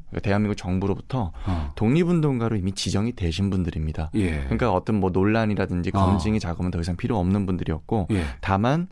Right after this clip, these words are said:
Speaker 1: 특정 기념일이나 뭐 서거일에 알람을 보내야 되기 때문에
Speaker 2: 어.
Speaker 1: 이제 생년월일이나 정확하게 돌아가신 날이 역사에 기록되어 있어야 됐고요.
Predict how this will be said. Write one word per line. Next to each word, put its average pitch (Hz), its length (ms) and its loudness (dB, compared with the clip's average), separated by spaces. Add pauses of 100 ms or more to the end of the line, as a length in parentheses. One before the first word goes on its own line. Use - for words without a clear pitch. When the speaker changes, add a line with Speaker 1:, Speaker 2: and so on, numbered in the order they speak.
(140)
Speaker 1:
특정 - 380 -2
기념일이나 107 880 2
뭐 90 180 2
서거일에 123 560 0
알람을 101 480 2
보내야 95 300 0
되기 90 160 -2
때문에 87 520 0
Speaker 2:
어. 80 240 -2 (260)
Speaker 1:
이제 101 100 0
생년월일이나 95 960 2 (260)
정확하게 110 400 -2
돌아가신 98 460 0
날이 120 320 0 (160)
역사에 120 300 -2
기록되어 123 580 2
있어야 90 220 -4
됐고요. 87 440 -6